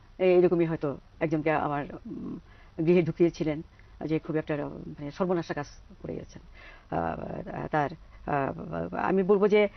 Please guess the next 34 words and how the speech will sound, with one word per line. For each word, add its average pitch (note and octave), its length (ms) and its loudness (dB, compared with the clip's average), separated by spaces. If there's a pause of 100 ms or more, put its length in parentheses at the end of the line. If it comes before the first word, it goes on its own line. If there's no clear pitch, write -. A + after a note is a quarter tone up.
(200)
তাকে G#3+ 200 2
আমি, A#3 360 6
আহ, F#3 460 6 (100)
কোনো A#3+ 160 6
ক্রমেই, C4+ 460 6 (340)
আহ, G3+ 60 2 (680)
আহ, - 360 2 (440)
কি G3+ 60 0
বলা F3 220 4
যায়, D#3+ 220 4 (480)
আহ, D#3 140 2
পিএস A#3 320 6
বলতে F#3+ 220 4
আমি E3+ 100 4
রাজি C3 240 0
না, - 60 -16 (840)
কম্পিউটার G#3+ 400 4
অপারেটর F3 340 4
বলা C#3+ 160 -2
যায় D#3 140 -10
নাকি - 140 -14 (100)
বড় D3+ 160 -2
জোর। - 140 -12 (600)
কারণ A#3 240 4
একজন A#3 380 4
মানুষের, A3 520 4
আহ, - 380 -2
আহ, - 1600 0 (100)
পিএস B3+ 300 4
হতে C4+ 140 4
গেলে B3+ 140 6
যে A3 100 2
যোগ্যতা F#3+ 300 4
দরকার - 260 -6